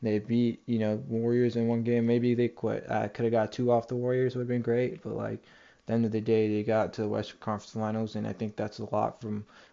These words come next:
what anybody ever expected from them, you know? So I think that, you know, they'll be, they'll be, they're in a good, they took a good step forward this year.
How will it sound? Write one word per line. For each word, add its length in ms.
what 160
anybody 420
ever 220
expected 460
from 160
them, 300
you 120
know? 200
So 400
I 80
think 240
that, 280
you 100
know, 120
they'll 140
be, 200
they'll 180
be, 320
they're 120
in 120
a 60
good, 260
they 100
took 100
a 80
good 160
step 260
forward 240
this 200
year. 240